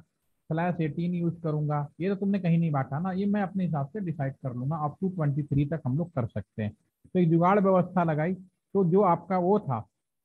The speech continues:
अ, class एबीसीडी, उसके अलावा भी आईपी address आने लगे, स्लैश सेवनटीन भी आ गया, स्लैश एटीन आ गया, तो इन्हें classless बोल दिया गया, ये किसी भी class में नहीं आएंगे। तो इन्हें बोला गया subnet mask। तो subnet mask का मतलब होता है वो सभी आईपी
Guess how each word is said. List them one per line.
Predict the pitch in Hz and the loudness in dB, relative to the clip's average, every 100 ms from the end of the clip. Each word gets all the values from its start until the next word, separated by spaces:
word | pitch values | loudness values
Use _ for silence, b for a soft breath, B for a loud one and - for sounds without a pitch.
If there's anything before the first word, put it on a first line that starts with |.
| _ _ - | _ _ -10
अ, | 131 | -6
class | 131 - 151 170 170 | -6 -2 0 0 2
एबीसीडी, | 175 170 202 185 170 131 123 | 0 2 0 0 -2 0 -2
उसके | 143 - | -6 -2
अलावा | 202 175 202 | 2 2 2
भी | 220 214 | 2 2
आईपी | 208 165 160 190 | 2 0 -2 -2
address | 180 160 160 | -2 -2 -2
आने | 151 147 | -2 -2
लगे, | 143 143 | -2 -4
स्लैश | 170 147 151 | -6 -4 -4
सेवनटीन | 147 143 143 139 165 165 | -4 -4 -4 -4 -4 -2
भी | 147 | -2
आ | 135 | -2
गया, | 156 | -4
स्लैश | 160 139 143 139 | -4 -2 -2 -2
एटीन | 135 156 143 | -4 -2 -2
आ | 120 | -2
गया, | 117 151 156 _ _ _ - | -2 -4 -4 _ _ _ -2
तो | |
इन्हें | 180 202 202 | 0 0 -2
classless | 180 180 180 190 214 | -2 0 0 2 2
बोल | 185 151 139 | 2 0 0
दिया | 123 113 107 | -2 -4 -4
गया, | 120 | -4
ये | |
किसी | 147 156 180 | -4 -4 0
भी | 185 | 0
class | 185 143 135 143 | 0 2 2 2
में | 139 | 0
नहीं | 117 110 | 0 -2
आएंगे। | 101 104 | -6 -8
तो | - _ - 175 | -12 _ -4 2
इन्हें | 196 202 | 2 4
बोला | 196 214 | 4 4
गया | 196 | 2
subnet | - - 196 180 180 202 156 | -2 0 2 4 4 2 2
mask। | 139 143 120 - _ _ _ | 4 4 0 -6 _ _ _
तो | 175 | -12
subnet | 170 170 170 214 202 | -6 -4 0 -2 0
mask | 160 180 185 _ _ _ _ - | 0 -2 -4 _ _ _ _ -2
का | |
मतलब | 170 165 180 165 | 0 0 -2 -2
होता | 143 139 | -2 -2
है | 160 | -4
वो | |
सभी | 165 151 170 202 | -2 0 0 2
आईपी | 147 139 170 | 0 -2 -4